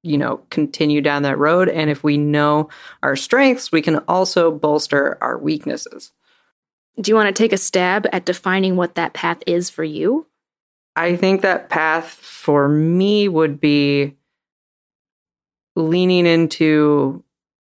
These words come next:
Speaker 1: and, and letting myself do those, you know, very people-focused things and,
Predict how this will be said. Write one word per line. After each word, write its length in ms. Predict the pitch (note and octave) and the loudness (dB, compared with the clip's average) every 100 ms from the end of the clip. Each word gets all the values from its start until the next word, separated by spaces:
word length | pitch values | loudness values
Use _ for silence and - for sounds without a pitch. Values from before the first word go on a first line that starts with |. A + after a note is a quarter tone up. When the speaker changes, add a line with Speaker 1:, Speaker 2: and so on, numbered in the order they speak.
| _ _ | _ _
Speaker 1:
and, 300 | D3+ D#3 D3+ | -2 0 0
and 280 | - D#3 D#3 | 0 0 0
letting 360 | D3+ D#3 D#3+ D3+ | 2 2 2 2
myself 680 | D3 C#3+ D3+ C#3+ C#3 - - - _ | 2 0 0 0 0 -6 -20 -20 _
do 400 | D#3 D3+ D3 D3 | -2 0 2 2
those, 580 | C#3+ C#3+ C#3 C#3 - - | 2 2 2 0 -4 -10
you 120 | - C#3+ | -4 -2
know, 240 | C#3 C#3 | 0 -2
very 560 | C#3+ D3 C#3+ C#3 C#3 C#3 _ _ _ _ _ _ _ _ _ _ - | -2 0 0 0 -2 -6 _ _ _ _ _ _ _ _ _ _ -10
people-focused 920 | F3+ E3+ D3 - - D3+ D3+ C#3 - - | -4 0 0 -2 -2 -2 -2 -4 -8 -8
things 480 | - A#2 - - - | -6 -6 -8 -12 -12
and, 500 | - E3 - C#2 | -6 -6 -6 -8